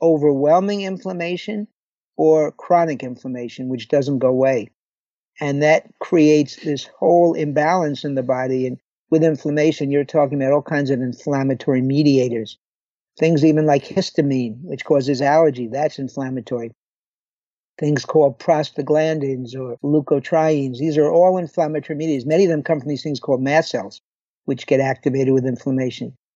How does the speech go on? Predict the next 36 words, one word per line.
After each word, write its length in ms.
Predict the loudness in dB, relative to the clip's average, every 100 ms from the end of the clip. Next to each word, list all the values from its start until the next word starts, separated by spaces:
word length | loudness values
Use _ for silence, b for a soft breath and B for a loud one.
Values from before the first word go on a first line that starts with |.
| _
But 140 | 0 2
the 80 |
main 420 | 0 2 2 2 4
part 200 | 2 2
of 80 |
inflammation 520 | 0 -4 -4 -2 -2 -6
we 80 |
think 240 | -6 -6 -4
about 300 | 0 2 2
are 160 | 0
these 260 | -2 -4 -4
inflammatory 1000 | -6 -8 -4 -2 2 0 0 2 2 2 -2
immune 380 | -4 -2 -2 0
messenger 440 | 0 0 -4 -4
molecules. 600 | -4 -6 -10 -12 -16 -16 -20 _ _ _ _ _
Immune 240 | 4 6 6
messenger 420 | 4 2 -2 -2
molecules, 520 | -2 -2 -2 -4 -6
the 80 | -10
big 280 | -2 0 2
name 180 | 0
for 100 | -2
them 180 | -4 -4
is 100 | -4
cytokines, 800 | 0 2 2 0 -4 -10 -12 -16 -20 _ _ _ _ _ _ -18
equivalent 600 | -8 -2 -2 -2 -4 -4
to 440 | 2 4 2 -2 -4
the 180 | -2 0
messenger 500 | 2 2 0 0 0
molecules 640 | 0 -2 -4 -2 -2 0
in 120 | -2
the 160 | -2 -4
nervous 360 | 0 2 2 0
system 280 | -4 -4 -4
called 200 | -2 0
neurotransmitters 1000 | 0 0 0 2 2 2 0 0 -4